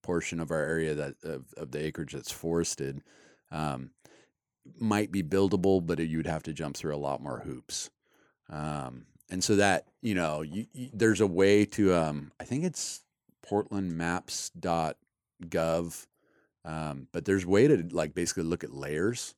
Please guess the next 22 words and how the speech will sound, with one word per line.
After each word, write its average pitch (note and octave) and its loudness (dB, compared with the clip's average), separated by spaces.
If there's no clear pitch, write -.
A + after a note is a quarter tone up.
on A2 -6
properties. B2+ -2
So, G2 4
um, E2+ -4
that G2 2
would F#2+ 2
be F#2 4
a E2+ 2
good D#2 -2
resource. E2 -2
You F2+ -8
know, D#2+ -6
if D#2 -10
you're E2 -2
listeners, D#2 -4
I D#2 -4
could C#2+ -10
get, E2 -10
get E2 -4
you D2+ -4
that C#2+ -2
link. D#2 -8